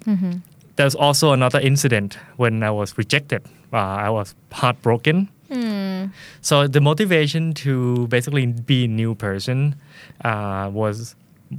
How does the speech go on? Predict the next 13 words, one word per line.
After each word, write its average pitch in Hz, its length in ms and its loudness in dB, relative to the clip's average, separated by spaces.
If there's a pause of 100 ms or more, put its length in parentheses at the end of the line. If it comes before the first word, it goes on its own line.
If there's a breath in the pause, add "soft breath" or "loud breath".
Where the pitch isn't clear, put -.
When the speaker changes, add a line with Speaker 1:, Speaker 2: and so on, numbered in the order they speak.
(160)
Speaker 2:
well, 98 220 -2
being 113 300 -2
bullied 117 340 2 (480)
and 107 140 -6
then 107 160 0
being 104 220 0
rejected. 107 560 -4 (120)
Speaker 1:
Right. 196 280 0
Speaker 2:
Every 156 280 4
time 143 580 2
I 123 180 0
get 120 220 -2
hurt, 117 460 -4